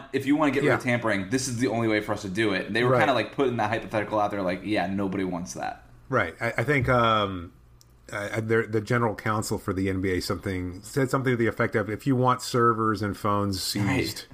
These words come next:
Speaker 2: then this is the next step. This is the only way to enforce tampering." And this is
Speaker 1: Yeah.
Speaker 2: ridiculous. And even then,
Speaker 1: Donald
Speaker 2: I mean,
Speaker 1: Sterling's rolling over in his grave.
Speaker 2: Yeah, well, if, if, well, he's still alive. Um,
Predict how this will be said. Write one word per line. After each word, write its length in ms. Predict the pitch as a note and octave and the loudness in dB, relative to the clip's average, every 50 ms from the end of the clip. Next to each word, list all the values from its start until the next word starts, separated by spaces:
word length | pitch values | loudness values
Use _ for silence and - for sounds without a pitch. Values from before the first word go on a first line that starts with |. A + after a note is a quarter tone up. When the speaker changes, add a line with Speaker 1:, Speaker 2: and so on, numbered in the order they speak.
| - - - - - - - - | -20 -20 -20 -20 -20 -20 -8 -6
Speaker 2:
then 160 | G#2 G2 G2 | -4 -2 0
this 160 | G#2+ G#2 - | 0 0 0
is 100 | A#2 G2 | 0 0
the 80 | G#2 G2+ | 0 0
next 240 | G#2 G2 - - - | 0 -2 -2 -4 -4
step. 260 | - G2 F2+ F2 - | -2 -2 -2 -2 -2
This 160 | B2+ A#2 - | -4 -2 -2
is 80 | B2 A2+ | 0 0
the 80 | A#2+ | 2
only 160 | A2 G#2+ G#2+ | 2 2 2
way 160 | G2+ G#2 G2 F#2 | 2 2 2 0
to 80 | F#2 | 0
enforce 400 | E2+ D#2+ - - F2+ F2 - - | -4 -4 -8 -8 -8 -6 -6 -6
tampering." 420 | - E2+ E2+ E2+ - - G2+ F#2 F2+ | -6 -6 -6 -6 -8 -8 -8 -8 -8
And 160 | F#2 G#2+ A#2+ | -4 -2 -2
this 120 | B2+ A#2 | -2 0
is 60 | - | 2
Speaker 1:
Yeah. 200 | G2+ F2+ D2+ C#2 | 2 2 2 0
Speaker 2:
ridiculous. 340 | E2+ F2+ G2 - - F2+ G#2+ D3+ | 0 -2 -6 -6 -6 -6 -2 0
And 80 | G3 | 0
even 220 | B3 C4 A3+ E3 C#3 | 2 2 2 2 4
then, 380 | D3 D3+ C3+ A2+ G2 G2+ G2 - | 4 2 2 2 0 -4 -2 2
Speaker 1:
Donald 300 | A#2+ A2+ A2+ A2+ A2+ G#2+ | 4 4 4 4 0 -4
Speaker 2:
I 80 | - - | -2 -2
mean, 80 | A2+ | 0
Speaker 1:
Sterling's 300 | G#2+ G#2 G2+ G2 G2 F2+ | 0 0 -2 -4 -4 -2
rolling 260 | G2 G2 G2 F#2+ F#2+ | 0 0 2 2 2
over 200 | F#2+ F#2+ F#2+ F#2+ | 0 0 0 0
in 40 | F2+ | -2
his 140 | F2 F2 E2+ | -2 -2 -2
grave. 320 | - F#2+ F#2 F2+ F2 F2 | -2 -2 -2 -2 -2 -2
Speaker 2:
Yeah, 200 | - - B2+ - - - - - | -2 0 -2 -2 -2 -8 -12 -6
well, 280 | - A2+ G2+ F2+ - - - - - - - - - - - | -4 -2 -2 -2 -4 -6 -12 -16 -18 -18 -18 -18 -20 -12 -2
if, 240 | - D#3 D3 C3 - | -2 -2 -2 0 0
if, 340 | E3+ D3 C3 - - - - | 0 0 0 -2 -8 -14 -10
well, 120 | C#3 D3 | -4 -4
he's 100 | C3 A#2 | -4 -2
still 140 | - A#2+ F#2+ | -2 -2 -2
alive. 240 | F#2 G#2+ B2+ B2 - - - - - - - | 0 -2 -2 -4 -6 -10 -14 -14 -14 -12 -4
Um, 500 | - F3 E3+ D#3+ D3+ D3 C#3 C3 B2 B2 | 0 2 4 4 4 4 4 2 -2 -4